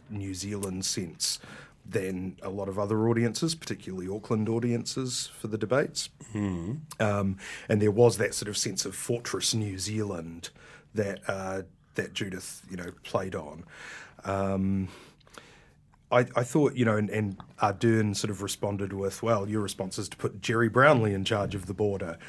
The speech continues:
Speaker 1: which
Speaker 2: Hmm.
Speaker 1: you would have expected would get a good response in Christchurch, but actually fell a little bit flat.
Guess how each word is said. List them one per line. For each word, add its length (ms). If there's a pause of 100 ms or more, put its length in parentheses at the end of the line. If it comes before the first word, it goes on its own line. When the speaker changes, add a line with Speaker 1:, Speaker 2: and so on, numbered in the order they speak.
(140)
Speaker 1:
which 160
Speaker 2:
Hmm. 60
Speaker 1:
you 60
would 120
have 80
expected 640
would 180
get 140
a 40
good 240
response 680
in 180
Christchurch, 640
but 140
actually 320
fell 300
a 40
little 400
bit 220
flat. 480